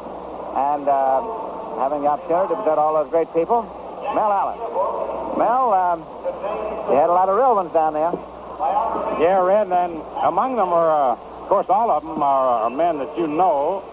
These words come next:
Speaker 2: and know personally, but a few you know a little better than others, both Cincinnati and, uh, Brooklyn, right?
Speaker 1: Well, uh, thirty-nine was your first year broadcast in New York, so, um, you might say this is our crowd.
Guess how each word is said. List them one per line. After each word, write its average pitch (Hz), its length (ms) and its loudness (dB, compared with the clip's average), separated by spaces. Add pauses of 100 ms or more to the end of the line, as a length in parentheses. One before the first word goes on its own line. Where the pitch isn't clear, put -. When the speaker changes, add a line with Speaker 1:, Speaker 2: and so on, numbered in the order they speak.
(120)
Speaker 2:
and 123 200 -4
know 139 120 2
personally, 165 560 -2
but 131 140 -2
a 131 80 -6
few 226 220 -6
you 175 180 -2
know 180 220 2
a - 20 2
little 180 160 0
better 190 260 0
than 180 100 -2
others, 175 380 0
both 151 240 0
Cincinnati 170 500 -2
and, 147 340 -2
uh, 135 400 4
Brooklyn, 208 300 -2
right? 165 280 0
Speaker 1:
Well, 190 580 2
uh, 135 420 4
thirty-nine 160 460 0
was 139 120 -4
your 175 120 4
first 156 280 0
year 143 100 2
broadcast 139 440 2
in 139 80 -4
New 139 60 2
York, 165 280 4
so, 151 200 4
um, 143 220 4 (160)
you 143 80 -6
might 190 240 2
say 180 80 4
this 202 160 0
is 156 100 0
our 175 160 4
crowd. 147 460 2